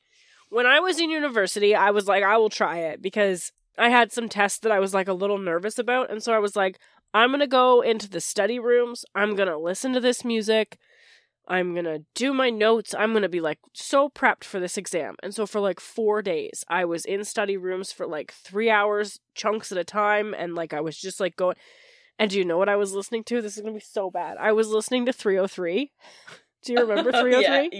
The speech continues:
Speaker 2: yes.
Speaker 1: Okay, so I was listening
Speaker 2: If
Speaker 1: to
Speaker 2: you get
Speaker 1: three oh three.
Speaker 2: down on me, I'll get down
Speaker 1: No,
Speaker 2: on
Speaker 1: that's
Speaker 2: you.
Speaker 1: not it. No, that's
Speaker 2: Oh,
Speaker 1: not
Speaker 2: wait,
Speaker 1: it.
Speaker 2: no, wait, no, wait. Who, wait, no. Three oh three is the one they sing the, "'Cause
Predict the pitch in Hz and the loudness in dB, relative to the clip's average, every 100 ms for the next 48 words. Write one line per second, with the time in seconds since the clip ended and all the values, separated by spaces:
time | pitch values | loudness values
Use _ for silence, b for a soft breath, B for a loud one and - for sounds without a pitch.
0 | 180 151 165 254 214 - _ _ 285 247 | -4 -2 -2 0 0 -2 _ _ -4 -4
1 | 262 330 285 262 294 254 269 233 269 277 | -2 0 2 2 2 4 4 2 2 2
2 | 262 247 240 247 254 247 240 240 240 277 | 2 0 -4 -6 -8 -6 -6 -6 -6 -4
3 | 240 240 - _ _ - 220 294 339 349 | -6 -8 -14 _ _ -4 2 6 8 8
4 | 370 330 339 269 277 285 254 240 277 254 | 8 10 10 8 6 8 10 10 8 6
5 | 277 262 240 247 277 226 208 165 - 277 | 2 2 4 2 4 4 4 2 -2 -8
6 | 254 226 220 247 220 208 - 240 233 _ | -8 -8 -12 -14 -14 -16 -18 -20 -20 _
7 | 247 233 - 254 226 175 b b _ 247 | -4 -2 -2 -2 0 0 b b _ -6
8 | 254 277 240 247 240 233 202 202 196 - | -4 -2 -2 -4 -6 -8 -6 -6 -8 -16
9 | _ _ - 202 214 240 202 190 185 196 | _ _ -12 -10 -8 -12 -6 -2 -2 -4
10 | - - 285 | -10 -14 -8